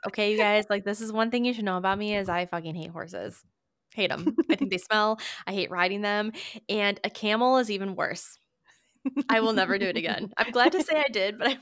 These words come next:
Speaker 1: <laughs> I won't do it again.
Speaker 2: <laughs> These camels were so much taller than the ones in Morocco.
Speaker 1: Were
Speaker 2: They were
Speaker 1: they?
Speaker 2: much taller. Yeah, they were much taller.
Speaker 1: Also, they put me on it, and I was, like, lopsided.
Speaker 2: <laughs> Oh.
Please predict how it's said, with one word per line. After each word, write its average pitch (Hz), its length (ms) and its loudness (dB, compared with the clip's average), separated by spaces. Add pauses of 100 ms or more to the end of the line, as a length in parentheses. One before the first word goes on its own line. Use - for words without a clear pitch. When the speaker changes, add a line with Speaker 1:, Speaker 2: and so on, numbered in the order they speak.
(160)
Speaker 1:
<laughs> - 180 -16
I 415 140 2
won't 196 240 -6
do - 80 -6
it - 80 -8
again. 311 400 2 (380)
Speaker 2:
<laughs> - 400 -8
These 247 320 0
camels 339 380 4
were 330 140 2
so 226 240 0
much 233 240 -2
taller 208 540 2
than 208 180 -4
the 208 80 -4
ones 190 240 -2
in 190 100 -4
Morocco. 185 600 -6 (420)
Speaker 1:
Were 208 80 -2
Speaker 2:
They 226 80 4
were 277 100 4
Speaker 1:
they? 285 40 4
Speaker 2:
much 233 220 2
taller. 185 360 0
Yeah, 196 360 -6 (100)
they 233 80 -4
were 226 80 -2
much 220 300 -4
taller. 226 500 -2
Speaker 1:
Also, 294 220 0
they 285 120 0
put 277 220 -4
me 285 160 -4
on 196 180 -2
it, 240 260 -4
and 220 120 -2
I 214 100 -2
was, 240 160 -2
like, 294 160 -2
lopsided. 180 800 -4 (380)
Speaker 2:
<laughs> 254 60 -4 (200)
Oh. 247 80 -2